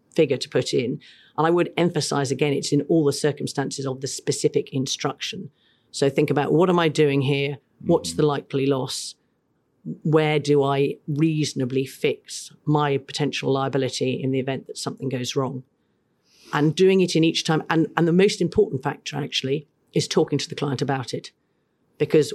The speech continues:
Speaker 1: one of the things that never works is to hide a limit in the small print. It's one of the factors that's taken into account by the court. Could the client have understood what this liability cap might mean? And you do that before you even do the work.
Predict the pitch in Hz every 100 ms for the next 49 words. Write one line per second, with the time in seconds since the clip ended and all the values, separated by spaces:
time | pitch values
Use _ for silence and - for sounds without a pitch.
0 | - 156 170 160 143 - 160 147 139 147
1 | 135 - - - _ - - 160 170 160
2 | 139 135 135 139 139 - 139 - 147 135
3 | 135 135 135 139 135 135 - 143 135 -
4 | 123 - - _ _ _ - - 147 143
5 | 135 - 160 - 139 127 - - 151 139
6 | 139 135 - - 143 147 139 139 - 160
7 | - - - _ _ - - 170 175 -
8 | 170 151 - - _ _ - _ - 143
9 | 156 156 147 - - 151 139 - _ _
10 | _ - 156 - - 143 139 131 135 123
11 | 127 - 139 - - 143 131 143 131 127
12 | 135 _ _ _ _ _ _ 143 147 -
13 | 160 147 180 160 - 151 - 185 185 170
14 | 170 156 156 151 139 135 127 135